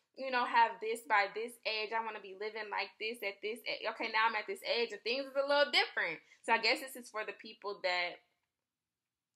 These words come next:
get uneasy about our future or about where God has us and where God is taking us. Um, yeah, we have to just know, like I said, everything is working out for my good. We have to know that we are on purpose.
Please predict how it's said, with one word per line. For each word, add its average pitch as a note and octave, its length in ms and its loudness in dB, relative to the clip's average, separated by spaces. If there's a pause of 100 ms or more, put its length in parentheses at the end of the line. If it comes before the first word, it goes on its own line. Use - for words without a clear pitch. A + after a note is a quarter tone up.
(280)
get A#3 220 -2
uneasy G#3 480 -4
about F3+ 260 6
our D#3+ 220 2
future F#3+ 440 -2
or E3+ 120 2
about E3 240 2
where E3+ 120 -2
God E3 260 4
has F3 300 4
us E3+ 200 -4
and E3 100 -8
where D#3+ 120 -6
God D#3+ 220 2
is D#3+ 140 -8
taking E3 420 -4
us. - 340 -14 (360)
Um, F3 540 4 (540)
yeah, F3 220 4
we A3+ 140 0
have G#3 240 6
to A3 80 -10
just G3 200 -6
know, G3 280 4
like F3+ 180 2
I G3+ 60 -4
said, - 180 -4
everything A#3+ 340 0
is A3+ 120 -6
working G#3 240 -2
out F#3+ 120 4
for G3 120 -4
my F3+ 200 2
good. F#3 220 0
We G3+ 80 -2
have F#3+ 200 4
to G3 80 -8
know F#3+ 200 0
that F#3 160 2
we F#3+ 140 0
are F3+ 180 2
on F3 140 -2
purpose. F#3+ 640 -6